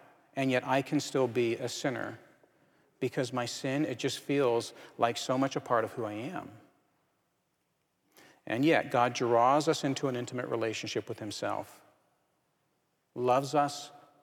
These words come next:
exalts over us, treasures us, values us, is filled with affection for us.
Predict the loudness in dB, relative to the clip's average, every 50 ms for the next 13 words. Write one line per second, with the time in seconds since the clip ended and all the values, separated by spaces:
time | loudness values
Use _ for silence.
0 | _ _ _ _ _ -8 -6 -6 -2 0 2 2 2 0 0 0 0 0 2 2
1 | 0 0 0 -2 -4 -4 -6 -10 -12 -14 -16 -20 -20 -20 _ _ _ _ _ _
2 | -12 -4 -2 0 0 0 0 0 -2 -2 -2 -4 -4 -4 -4 -4 -6 -10 -14 -14
3 | -10 -4 -2 0 0 0 -2 -2 -4 -4 -4 -2 -2 -2 -4 -6 -8 -8 -6 -6
4 | -6 -6 -8 -10 -4 0 2 2 4 2 0 0 -2 -4 -4 -6 -6 -4 -4 -6
5 | -4 -6 -8 -8 -8 -8 -4 -2 0 0 0 0 -2 -6 -10 -12 -14